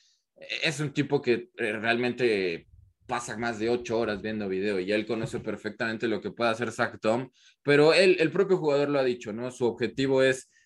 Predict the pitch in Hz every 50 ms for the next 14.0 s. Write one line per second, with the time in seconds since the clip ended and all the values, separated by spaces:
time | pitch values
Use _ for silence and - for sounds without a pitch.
0 | _ _ _ - - 156 151 - 180 180 180 165 - - 143 135 139 139 135 -
1 | 139 - 143 139 135 127 123 127 131 131 127 127 123 123 120 120 120 117 110 104
2 | 110 113 110 107 110 117 120 120 117 107 101 117 117 113 113 107 107 - 120 117
3 | 113 120 110 101 104 92 - 92 95 117 120 117 120 117 113 - _ _ _ _
4 | _ _ - 160 156 147 135 120 107 - 101 101 98 - 107 101 107 123 123 123
5 | 120 117 120 104 98 98 98 101 107 113 113 123 131 139 147 151 - _ _ -
6 | 135 135 131 127 123 120 120 123 131 139 139 139 - 139 117 107 101 92 107 120
7 | 143 180 220 196 - 156 123 107 120 107 104 104 101 120 120 120 131 120 135 139
8 | 123 151 147 139 135 131 135 147 139 127 135 123 123 - 113 110 117 120 123 123
9 | 123 _ _ _ _ _ _ 90 101 120 113 117 - 117 - - 127 127 143 135
10 | 123 113 - - 107 98 95 95 92 - - 101 98 98 101 98 98 104 113 120
11 | 120 117 104 95 95 92 87 101 101 95 - - - 110 - - 107 101 113 107
12 | - - 113 - 110 101 87 107 104 110 127 156 160 - - 139 131 - 156 143
13 | 117 - - - - - _ _ _ - - - - - 165 151 147 - 156 147